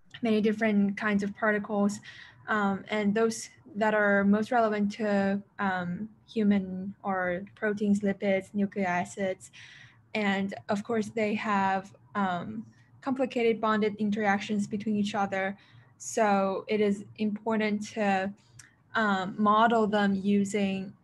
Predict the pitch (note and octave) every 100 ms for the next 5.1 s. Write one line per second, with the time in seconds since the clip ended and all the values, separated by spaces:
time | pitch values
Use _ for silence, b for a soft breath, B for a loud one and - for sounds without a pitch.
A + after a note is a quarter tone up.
0 | _ _ - G#3 F#3 F3+ G#3 G3+ G3+ A#3
1 | A#3 A#3+ A3+ A3 G3+ G3+ - G3 G3+ -
2 | G#3 G#3 - B B B B _ _ -
3 | A3+ G#3+ G3+ - - _ - A3 A3 G#3+
4 | G#3 G#3+ G#3 G3+ G3+ G3 G3+ F#3+ F3+ F#3+